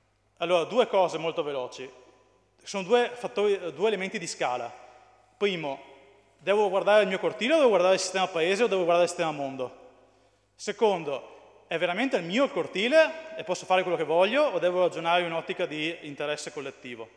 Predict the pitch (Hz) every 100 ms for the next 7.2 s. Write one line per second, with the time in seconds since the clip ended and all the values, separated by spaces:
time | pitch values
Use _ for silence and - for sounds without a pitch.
0 | _ _ _ _ _ _ 196 190 160 -
1 | 135 - - - - _ _ _ _ _
2 | _ _ _ _ _ 156 151 202 190 165
3 | - 190 135 123 107 - - - _ _
4 | _ _ _ 151 175 175 165 190 185 165
5 | 190 190 233 214 156 160 175 196 233 262
6 | - 175 160 165 151 - 156 151 - 127
7 | 120 120